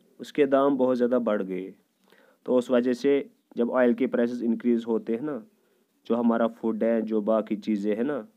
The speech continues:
वो महंगी हो जाती है, क्योंकि फ्यूल चार्जेस बहुत ज़्यादा होते हैं ना, ट्रांसपोर्टेशन कॉस्ट को ना इंक्रीज उस वजह से, ठीक है, that's why, ठीक। तो दूसरी चीज़ क्या हो गई, huge influx of refugees।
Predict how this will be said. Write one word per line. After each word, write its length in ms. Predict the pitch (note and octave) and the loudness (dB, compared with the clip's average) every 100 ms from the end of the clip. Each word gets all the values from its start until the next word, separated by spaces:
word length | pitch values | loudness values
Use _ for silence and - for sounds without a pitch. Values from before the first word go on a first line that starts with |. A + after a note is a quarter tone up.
| A2 | -2
वो 100 | A#2+ | 2
महंगी 380 | A2+ A2+ A2+ A2 | 4 2 0 -2
हो 140 | G#2 | -4
जाती 340 | G2+ F#2 F#2 G2 | -6 -6 -8 -12
है, 120 | F#2+ _ _ _ _ A2+ | -14 _ _ _ _ -6
क्योंकि 160 | B2 | -4
फ्यूल 360 | C3 C#3 B2+ B2 | -2 4 4 6
चार्जेस 360 | B2 A#2+ B2+ A#2+ | 4 2 2 -2
बहुत 200 | A#2+ A#2 | -2 -2
ज़्यादा 260 | G#2+ G#2+ G2+ | 0 -2 -2
होते 260 | G2 F#2 G2+ | -4 -6 -6
हैं 60 | |
ना, 180 | B2 D3+ - _ _ _ - | -8 -10 -16 _ _ _ -2
ट्रांसपोर्टेशन 600 | B2 B2 - A#2+ B2+ C3+ B2 | -2 0 0 0 0 -2 0
कॉस्ट 340 | B2 B2 B2 A#2+ | 2 2 -2 -4
को 100 | B2+ | -2
ना 80 | |
इंक्रीज 440 | D#3+ C3 A2 G2 F2+ | -2 -2 -4 -6 -8
उस 160 | - B2 | -6 -2
वजह 260 | G#2 G2 | -2 -2
से, 280 | F2+ - G2 - | -8 -14 -14 -6
ठीक 180 | C#3+ | -4
है, 140 | F3 A#2 G2+ | -2 -4 -6
that's 300 | E3+ F3 - | -10 -10 -4
why, 160 | A#2 F#2 - _ _ _ _ _ _ _ _ - | -2 -2 -8 _ _ _ _ _ _ _ _ -4
ठीक। 320 | A#2 C#3 C#3 _ _ _ - | 0 0 -4 _ _ _ 4
तो 300 | E3 E3+ - | 6 6 4
दूसरी 280 | D3 E3 F3 | 0 2 0
चीज़ 260 | E3+ E3 D#3 | 0 0 4
क्या 160 | D3+ | 4
हो 60 | D3+ | 4
गई, 180 | D#3+ E3 | 0 -2
huge 380 | C#3+ E3 E3 - | 0 0 0 0
influx 520 | D3+ C#3+ D3 C#3 - D#3 | -4 -2 -2 -2 -2 -4
of 160 | D#3 | -2
refugees। 520 | C3+ C#3+ B2+ G#2 - | -4 -2 -4 -4 -10